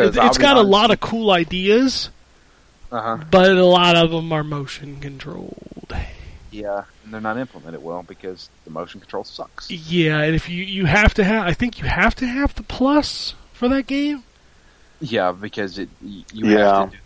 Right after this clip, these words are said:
Speaker 1: one-to-one swinging kind of thing.
Speaker 2: You gotta do the one-to-one swinging and then, like,
Speaker 1: <clears throat>
Speaker 2: bombs. You have to bowl bombs.
Speaker 1: Ugh,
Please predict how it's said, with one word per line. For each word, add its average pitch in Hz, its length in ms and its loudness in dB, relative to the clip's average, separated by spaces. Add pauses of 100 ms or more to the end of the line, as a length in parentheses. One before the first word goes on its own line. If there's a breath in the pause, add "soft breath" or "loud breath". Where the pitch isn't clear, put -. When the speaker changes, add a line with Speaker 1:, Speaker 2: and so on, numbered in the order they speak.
(300)
Speaker 1:
one-to-one 98 440 -10
swinging 90 540 -10
kind 87 160 -8
of 82 80 -12
thing. 87 240 -12 (180)
Speaker 2:
You 175 80 -4
gotta 185 140 4
do 196 100 -6
the 190 80 0
one-to-one 208 400 0
swinging 208 420 -6
and 180 120 -4
then, 175 80 -2
like, 160 340 -6
Speaker 1:
<clears throat> - 0 -
Speaker 2:
bombs. 196 800 0 (100)
You 170 140 -4
have 214 140 2
to 180 100 -2
bowl 165 540 -2
bombs. 175 720 0 (640)
Speaker 1:
Ugh, 107 220 2